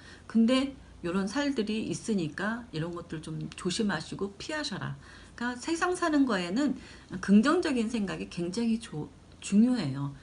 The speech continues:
내가 무슨 일을 하다가 한 번만 안 돼도 사람들은, 어, 의기가 떨어지죠. 그래서, 어, "안 돼." 그럼 그 순간 안 된다고 딱 생각하면 정말 모든 일이 다 안 되는 거예요.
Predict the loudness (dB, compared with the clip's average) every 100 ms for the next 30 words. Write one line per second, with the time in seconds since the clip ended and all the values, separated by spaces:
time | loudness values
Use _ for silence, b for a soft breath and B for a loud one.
0 | B B B B -2 2 4 4 2 2
1 | 6 6 4 2 0 2 2 0 -6 -4
2 | 0 2 2 4 4 2 -2 -4 -2 0
3 | 2 2 -2 -4 -6 -4 -4 -6 2 2
4 | 4 0 0 0 0 0 -4 -6 -6 -2
5 | -2 0 -4 B B B B B B -20
6 | -8 -2 0 0 -4 -2 6 10 10 10
7 | 6 4 2 0 2 2 4 2 4 4
8 | 4 -2 -6 -8 -2 -2 0 -2 -2 -2
9 | -4 -6 -20 -10 0 2 4 2 0 0
10 | 2 2 2 -2 0 4 4 2 0 -2
11 | -2 -4 -6 -10